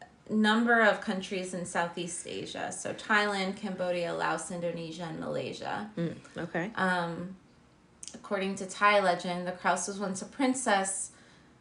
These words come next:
Speaker 1: who was burned to death.
Speaker 2: <gasps>
Speaker 1: And as a ghost, this is, picture this.
Speaker 2: Ugh.
Speaker 1: She appears only as a floating head
Speaker 2: Ew.
Speaker 1: atop a pile of disembodied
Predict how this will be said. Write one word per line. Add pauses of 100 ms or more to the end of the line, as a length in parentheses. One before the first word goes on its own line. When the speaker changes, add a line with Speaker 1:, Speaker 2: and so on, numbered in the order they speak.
(160)
Speaker 1:
who
was
burned
to
death.
Speaker 2:
<gasps> (420)
Speaker 1:
And
as
a
ghost, (460)
this
is, (500)
picture
this. (120)
Speaker 2:
Ugh. (440)
Speaker 1:
She
appears
only
as
a
floating
head (160)
Speaker 2:
Ew.
Speaker 1:
atop
a
pile
of (280)
disembodied